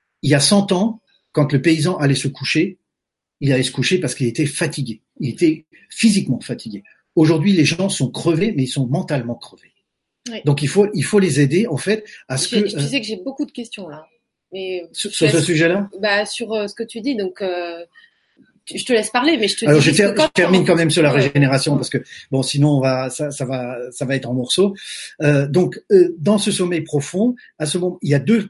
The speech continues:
Speaker 1: deux processus, euh, importants. Un processus psychologique, enfin, ou psychique, on va dire, psychique plutôt, de je stocke ma mémoire de la journée pour la mé-, pour, euh, euh, mettre dans l'inconscient,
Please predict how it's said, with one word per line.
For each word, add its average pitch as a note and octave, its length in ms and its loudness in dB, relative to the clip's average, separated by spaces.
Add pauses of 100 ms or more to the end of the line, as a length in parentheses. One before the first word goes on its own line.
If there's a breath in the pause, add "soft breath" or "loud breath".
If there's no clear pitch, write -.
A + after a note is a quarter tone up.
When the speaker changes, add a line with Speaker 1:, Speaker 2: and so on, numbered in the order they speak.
(120)
Speaker 1:
deux G3+ 180 2
processus, D3+ 540 -6 (100)
euh, C3+ 540 -4 (240)
importants. F#3 580 -4 (280 loud breath)
Un D3 100 0
processus D#3 600 -4
psychologique, G#3+ 640 -2
enfin, C#3 240 -4
ou C#3 140 -4
psychique, G3+ 480 -4
on A#2 40 -10
va A2 100 -18
dire, - 200 -20
psychique F3 380 -12
plutôt, G#3 320 -8 (260 loud breath)
de D3+ 320 2 (420)
je D#3+ 180 0
stocke G3 340 0
ma E3+ 160 -2
mémoire D#3+ 420 -2
de D3 80 0
la C#3 120 0
journée C#3 440 0
pour G3 240 -2
la D3+ 80 2
mé-, D3 280 -2 (120)
pour, D3+ 300 -2
euh, B2+ 60 -2 (280 loud breath)
euh, C#3 200 -2
mettre D3+ 280 -2
dans C#3+ 140 0
l'inconscient, C#3+ 600 -2